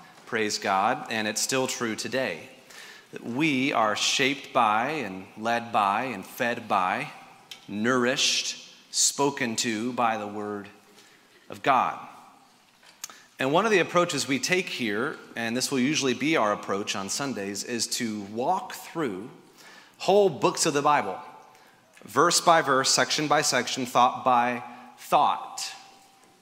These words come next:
Uh, many of you have heard of or experienced the phenomenon that's called binge watching,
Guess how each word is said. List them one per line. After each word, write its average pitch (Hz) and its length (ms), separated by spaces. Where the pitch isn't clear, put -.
Uh, 113 320
many 160 280
of 127 100
you 139 220
have 117 260
heard 151 400
of 110 240
or 123 140
experienced 113 880
the 120 80
phenomenon 120 720
that's 107 160
called 104 460
binge 143 340
watching, 98 420